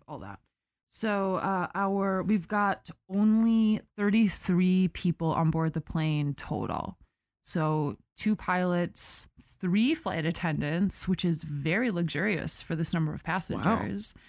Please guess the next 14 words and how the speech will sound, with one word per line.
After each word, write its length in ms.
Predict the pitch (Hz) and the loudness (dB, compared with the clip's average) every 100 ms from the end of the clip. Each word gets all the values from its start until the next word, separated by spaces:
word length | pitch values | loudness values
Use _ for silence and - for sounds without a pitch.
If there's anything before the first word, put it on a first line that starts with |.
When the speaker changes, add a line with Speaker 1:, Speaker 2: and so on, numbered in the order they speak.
| - - - 165 - | -20 -20 -20 -14 -4
Speaker 1:
and, 540 | 208 196 185 190 180 - | 0 2 2 2 0 -2
um, 460 | 185 175 170 170 - | -2 0 0 0 -4
twenty-eight 760 | - - 190 190 - 175 170 - | -8 -4 0 0 -2 -2 -2 -4
passengers 720 | 165 165 - 165 165 160 - | -4 -2 0 0 0 -2 -4
total. 640 | - - 147 - - 202 - _ - - - - _ _ _ | -6 -6 -6 -4 -4 -6 -8 _ -20 -20 -20 -20 _ _ _
And 200 | - 208 - | 0 0 2
on 240 | 208 254 226 | 4 4 6
board 380 | 247 320 392 359 | 4 4 2 0
this 240 | 247 - | 0 0
plane 720 | 143 147 180 165 160 175 202 190 - 202 | -2 0 2 4 4 4 2 0 -6 0
is, 500 | 196 190 185 190 175 - | 4 4 6 4 2 0
uh, 440 | 185 180 175 170 - - - | 2 4 4 2 -2 -10 -2
Germany's 800 | - 220 233 247 240 240 220 202 | 2 4 6 6 6 6 6 4
version 720 | 180 208 220 196 214 208 | 4 4 4 4 4 4